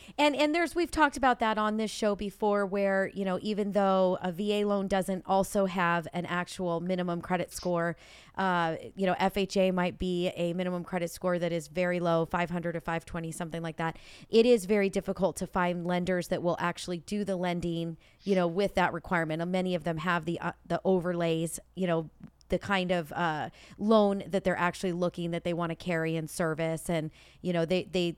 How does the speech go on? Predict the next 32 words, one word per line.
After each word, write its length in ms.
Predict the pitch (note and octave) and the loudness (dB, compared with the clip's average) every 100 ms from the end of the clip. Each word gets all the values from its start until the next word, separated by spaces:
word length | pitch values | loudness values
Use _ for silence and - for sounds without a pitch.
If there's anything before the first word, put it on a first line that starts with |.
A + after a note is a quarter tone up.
| _ | _
they 120 | F#3+ | -2
kinda 260 | F3+ F#3+ F#3 | 0 0 2
draw 280 | F3+ F#3+ F3+ | 4 6 6
their 260 | F#3+ F#3 | 6 4
line, 320 | F#3 F3 E3+ | 4 2 2
like, 300 | F3 E3+ E3 | 2 0 0
you 40 | G3 | 0
know, 180 | F3+ F3 | 0 2
"We're 100 | G3 | 2
not 160 | F#3+ | 2
gonna 120 | G3 F#3 | 2 2
go 140 | F#3 | 4
below 320 | E3 F3 F3 | 4 2 0
this 400 | D#3 G3 F3+ E3+ | 2 4 4 2
because 320 | - F3+ F3+ | -6 -4 -4
we 160 | D#3+ F3+ | -2 -4
don't 280 | E3+ F3+ C#3+ | 0 -2 0
wanna 180 | F3 E3+ | -2 -2
worry 260 | E3+ E3+ | 0 0
about, 380 | E3+ D#3+ D#3 D#3+ | 0 2 0 0
you 140 | E3 E3 | -2 -4
know, 120 | D#3 | -4
foreclosures 800 | - E3+ - E3+ D3+ E3 E3 F3 | -6 -4 0 0 0 -2 -2 -2
or, 240 | D#3+ D#3+ - - - | -2 -4 -8 -18 -10
you 140 | F#3 | -6
know, 40 | F3 | -2
people 280 | - F3+ E3+ | -2 -2 -2
not 180 | D#3+ | -2
making 300 | E3+ D#3+ D#3+ | -2 -4 -6
payments." 480 | D3 F3+ D#3+ D#3 D#3+ | -4 -2 -2 -4 -6
And 120 | F3 | -8
so, 280 | E3 F#3 F3 | -2 0 -2